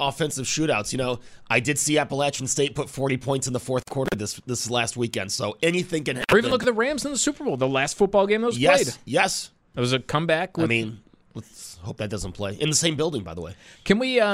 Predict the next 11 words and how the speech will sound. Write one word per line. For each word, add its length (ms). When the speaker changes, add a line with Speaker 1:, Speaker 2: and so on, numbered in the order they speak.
Speaker 2:
are, 280
are 120
we 160
just 240
going 280
to 680
put 160
to 100
one 320
final 360
time, 460